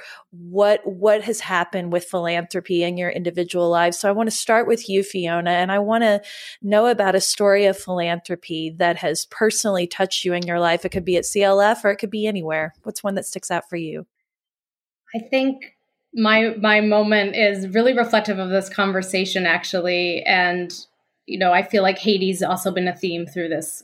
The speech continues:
Speaker 2: conversation. And unfortunately, Haiti is where we've seen a lot of these patterns, right? Of some, a lot of outsider philanthropy, not asking what needs are,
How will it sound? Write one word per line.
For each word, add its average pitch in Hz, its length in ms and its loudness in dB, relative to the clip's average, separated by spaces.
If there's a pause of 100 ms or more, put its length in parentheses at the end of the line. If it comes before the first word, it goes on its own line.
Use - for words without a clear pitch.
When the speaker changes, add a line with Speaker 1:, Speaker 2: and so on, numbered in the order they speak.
(120)
Speaker 2:
conversation. 180 640 -2
And 170 240 0
unfortunately, 208 540 2
Haiti 190 400 2
is 180 180 -4
where 185 200 2
we've 185 160 0
seen 226 260 0
a 202 80 4
lot 170 220 4
of 170 100 0
these 175 220 -2
patterns, 180 580 -2
right? 165 340 0 (140)
Of 170 400 -6 (240)
some, 170 400 -4 (180)
a - 80 -2
lot 165 220 -2
of 165 60 -8
outsider 214 440 2
philanthropy, 190 540 -2
not 165 240 0
asking - 320 -4
what 165 80 -4
needs 208 160 2
are, 202 180 2